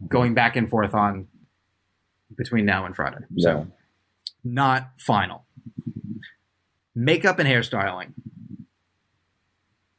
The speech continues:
Speaker 1: Does anyone have The Whale, or are we all on Elvis?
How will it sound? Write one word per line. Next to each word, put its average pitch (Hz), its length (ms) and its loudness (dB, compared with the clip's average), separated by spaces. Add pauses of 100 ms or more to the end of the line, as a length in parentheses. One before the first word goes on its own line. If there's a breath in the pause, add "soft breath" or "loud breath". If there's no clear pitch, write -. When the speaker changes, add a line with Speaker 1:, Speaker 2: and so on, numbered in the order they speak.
(960)
Speaker 1:
Does 98 180 -4
anyone 135 480 2
have 120 320 2
The 113 80 -2
Whale, 147 340 2
or 160 120 0
are 120 40 2
we 113 120 2
all 110 180 2
on 101 120 2
Elvis? - 520 -6